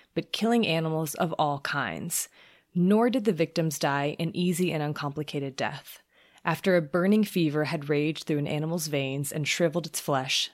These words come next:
the fluids again became abundant and virtually dissolved the bones.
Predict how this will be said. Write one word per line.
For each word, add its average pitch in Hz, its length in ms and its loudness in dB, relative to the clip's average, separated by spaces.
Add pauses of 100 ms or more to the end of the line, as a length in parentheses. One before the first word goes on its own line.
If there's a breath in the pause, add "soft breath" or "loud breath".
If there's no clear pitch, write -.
the 170 100 0
fluids 202 400 6
again 151 340 2
became 151 380 -2
abundant 147 520 -2
and 151 160 -4
virtually 160 460 0
dissolved 139 540 -2
the 143 80 -6
bones. 123 640 -2